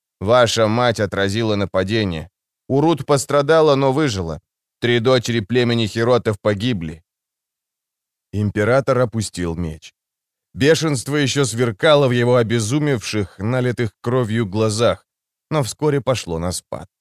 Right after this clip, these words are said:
«Мы жаждали битвы, Удинас. Мы жаждали смерти». «Я знаю, император.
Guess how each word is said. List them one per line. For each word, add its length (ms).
«Мы 220
жаждали 600
битвы, 460
Удинас. 760
Мы 180
жаждали 680
смерти». 880
«Я 260
знаю, 460
император. 600